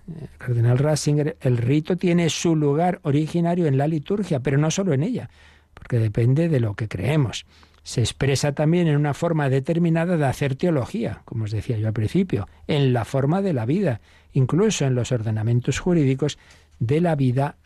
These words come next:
eclesial. Por tanto, estamos tocando aquí un tema más profundo de lo que parece. No, no es simplemente una cuestión de erudición litúrgica, que sepamos cuántos ritos hay, sino que nos demos cuenta de que esto responde a toda una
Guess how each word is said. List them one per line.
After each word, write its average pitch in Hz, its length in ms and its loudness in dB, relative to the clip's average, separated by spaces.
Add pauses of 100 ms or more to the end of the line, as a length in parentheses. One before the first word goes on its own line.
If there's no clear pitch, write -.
eclesial. 117 800 -2 (560)
Por 147 160 -4
tanto, 175 320 0
estamos 160 380 -2
tocando 147 360 0
aquí 135 160 0
un 135 140 2
tema 147 460 0
más 156 260 0
profundo 185 400 0
de 175 60 0
lo 135 100 0
que 117 100 -4
parece. 123 460 -4 (380)
No, 127 140 2
no 131 140 4
es 123 80 0
simplemente 127 400 2
una 120 160 2
cuestión 123 340 0
de 123 100 2
erudición 120 520 0
litúrgica, 131 580 -2
que 127 100 -4
sepamos 120 520 0 (260)
cuántos 120 360 0
ritos 131 400 0
hay, 131 180 0 (240)
sino 120 280 0
que 117 80 2
nos 113 140 0
demos 151 280 2
cuenta 156 400 -2 (340)
de 117 120 -4
que - 80 -2
esto 143 220 -2
responde 156 640 0
a 127 120 -2
toda 139 360 0
una 143 320 0